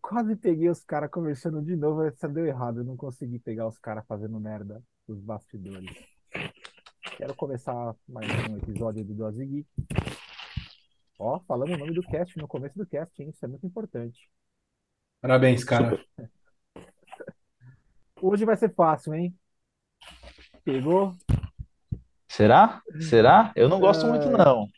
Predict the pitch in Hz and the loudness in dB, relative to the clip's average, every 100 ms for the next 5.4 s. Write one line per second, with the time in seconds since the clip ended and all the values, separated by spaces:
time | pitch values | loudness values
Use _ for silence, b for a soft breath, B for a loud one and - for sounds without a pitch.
0 | _ 190 98 - - - _ _ 247 247 | _ 4 4 0 -16 -20 _ _ 2 2
1 | - 151 175 165 147 170 175 131 120 127 | 0 -20 -18 -20 -10 2 2 4 -2 -2
2 | 143 190 220 180 151 131 120 120 120 131 | -2 -4 -2 -2 -4 -8 -8 -8 -8 -8
3 | 151 160 151 - 135 120 120 - 180 123 | -10 -10 -10 -10 -10 -8 -6 2 4 4
4 | 127 120 165 - 110 - 131 120 117 127 | 2 2 2 2 0 -2 0 -2 -4 -6
5 | 120 113 123 143 | -6 -6 -6 -8